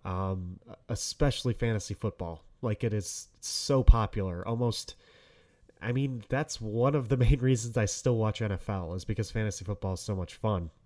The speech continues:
Uh, so I think, and the N F L doesn't own, like, rights to,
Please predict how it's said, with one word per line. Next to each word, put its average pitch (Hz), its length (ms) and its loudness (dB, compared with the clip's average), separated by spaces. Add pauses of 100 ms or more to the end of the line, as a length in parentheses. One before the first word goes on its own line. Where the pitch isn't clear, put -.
(1600)
Uh, 104 260 0
so 107 180 -4
I 104 60 0
think, - 480 -2 (460)
and 120 260 -2
the 135 120 4
N 143 100 6
F 143 160 2
L 139 120 8
doesn't 120 420 0
own, 117 480 0 (100)
like, 110 240 -4
rights 107 720 -4 (260)
to, 117 480 4